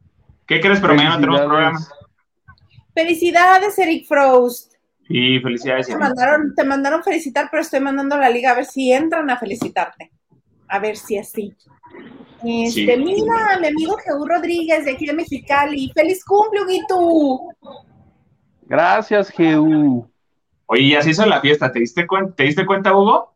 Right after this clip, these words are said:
Speaker 1: Uh.
Speaker 3: Claro, ahí está, ese ya lo había pasado.
Speaker 2: Ya llegaron todos a la fiesta.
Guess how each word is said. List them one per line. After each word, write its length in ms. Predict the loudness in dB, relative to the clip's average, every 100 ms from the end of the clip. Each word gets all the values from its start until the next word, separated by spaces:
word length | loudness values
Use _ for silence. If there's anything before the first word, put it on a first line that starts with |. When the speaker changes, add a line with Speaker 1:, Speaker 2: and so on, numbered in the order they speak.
| _ -4
Speaker 1:
Uh. 160 | -2 -2 -4 -8 -10
Speaker 3:
Claro, 280 | -8 -6 -4
ahí 140 | -4 -6
está, 340 | -6 -4 -4
ese 160 | -4 -6
ya 80 |
lo 60 | -4
había 160 | -6 -8
pasado. 960 | -8 -4 -2 0 -2 -4 -4 -6 -6 -12 _
Speaker 2:
Ya 140 | -6 -2
llegaron 520 | 0 0 0 -2 -8 -20 _ _ _ _ _ _ _ _ -2
todos 440 | 0 0 -4 -4
a 60 | -4
la 140 | -6
fiesta. 720 | -4 -2 -2 -6 -12 -12 -12